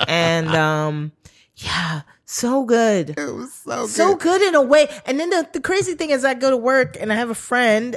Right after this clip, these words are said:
Speaker 2: at work, Courtney. Shout out to Courtney if you're listening, 'cause I know your husband does. Um,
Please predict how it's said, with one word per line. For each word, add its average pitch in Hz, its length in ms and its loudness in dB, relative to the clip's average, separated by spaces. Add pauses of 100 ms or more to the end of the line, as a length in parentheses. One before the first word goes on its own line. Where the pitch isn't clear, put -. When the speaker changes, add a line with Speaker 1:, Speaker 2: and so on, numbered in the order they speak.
Speaker 2:
at 202 180 0
work, 208 560 0 (140)
Courtney. 208 400 -2
Shout 196 200 -2
out 185 160 -2
to 190 60 -8
Courtney 170 460 -4
if 160 160 -10
you're 160 100 -10
listening, 160 360 -8
'cause 160 160 -14
I 156 40 -12
know 160 100 -8
your 156 160 -8
husband 156 280 -8
does. 143 200 -8 (420)
Um, 226 380 4